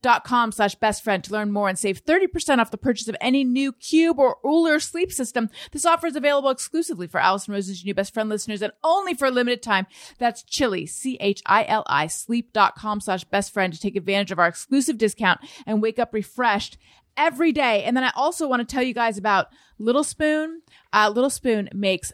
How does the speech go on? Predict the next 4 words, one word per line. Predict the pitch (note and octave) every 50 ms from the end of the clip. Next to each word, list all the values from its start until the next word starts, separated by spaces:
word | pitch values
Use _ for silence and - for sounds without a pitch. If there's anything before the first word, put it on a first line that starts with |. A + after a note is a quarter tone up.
| _ -
perfect, | - - - E4+ G4+ A4 - - E4 C4+ B3 B3 - - - - _ _ _ _ _ _ _ _
uh, | - A#3 A3+ A3 A3 A3 A3 A3 G#3+ G#3+ G#3 A#3 A#3 - - - - -
baby | B3+ C#4+ E4 F4 D#4+ D4+
food | - - A3 G#3 G3+ G3 F#3+ F#3+ F#3 F3+ -